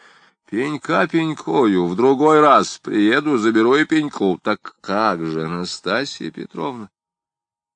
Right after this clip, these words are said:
"Ей-богу, товар такой странный, совсем небывалый". Здесь Чичиков вышел совершенно из границ всякого терпения,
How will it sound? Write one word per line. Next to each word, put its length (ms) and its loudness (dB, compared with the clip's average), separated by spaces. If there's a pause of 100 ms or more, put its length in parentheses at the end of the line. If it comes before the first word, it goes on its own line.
(520)
"Ей-богу, 1160 -4
товар 640 0
такой 800 0
странный, 1120 2
совсем 840 -4
небывалый". 1080 0 (960)
Здесь 640 0
Чичиков 1000 -8
вышел 420 -4
совершенно 960 -2
из 140 -6
границ 400 -6
всякого 680 -2
терпения, 680 -2